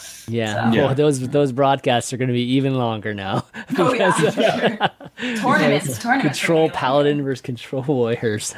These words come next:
Speaker 1: <laughs>
Speaker 3: I mean, it's not the kind of, like, "Oh, like, control decks shouldn't be played." Like, everyone, like, control decks should be, like, there should be something that's good against control decks, like, like Jade's, for example, but it sh-, just shouldn't be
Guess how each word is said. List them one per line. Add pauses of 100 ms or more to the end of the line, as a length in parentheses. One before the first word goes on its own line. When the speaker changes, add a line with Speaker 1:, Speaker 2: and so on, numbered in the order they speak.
(140)
Speaker 1:
<laughs>
Speaker 3:
I
mean,
it's
not
the
kind
of,
like,
"Oh,
like,
control
decks
shouldn't
be
played."
Like,
everyone,
like,
control
decks
should
be,
like,
there
should
be
something
that's
good
against
control
decks,
like,
like
Jade's,
for
example,
but
it
sh-,
just
shouldn't
be